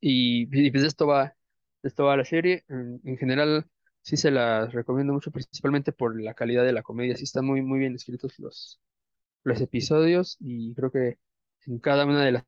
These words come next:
familias vas en-, van a encontrar, al menos en una de las tres, una, una fuente constante de, de, de comedia, de, de, pues, bien escrita, ¿no? Bien escrita, bien resuelta, que, eh, eh,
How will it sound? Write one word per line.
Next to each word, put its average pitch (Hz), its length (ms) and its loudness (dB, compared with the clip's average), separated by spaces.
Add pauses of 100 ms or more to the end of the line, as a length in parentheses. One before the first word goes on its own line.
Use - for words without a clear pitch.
familias 135 300 0
vas 135 100 -2
en-, 135 200 -6
van 139 180 -4
a - 40 -2
encontrar, 131 600 -2 (320)
al 131 120 0
menos 160 220 2
en 143 80 2
una 160 120 2
de 147 60 4
las 123 180 -2
tres, 170 240 0
una, 139 460 -6 (260)
una 143 160 0
fuente 139 380 0
constante 127 500 -4
de, 120 280 -6 (640)
de, 113 580 -2 (540)
de 120 160 -2
comedia, 135 540 4
de, 113 140 -2 (200)
de, 113 280 -8 (100)
pues, - 140 -14
bien 143 180 2
escrita, 147 440 0
¿no? 127 120 -8
Bien 151 180 -2
escrita, 151 300 0
bien 139 180 0
resuelta, 120 480 -6
que, 113 160 -14
eh, - 40 -16 (560)
eh, 135 320 -2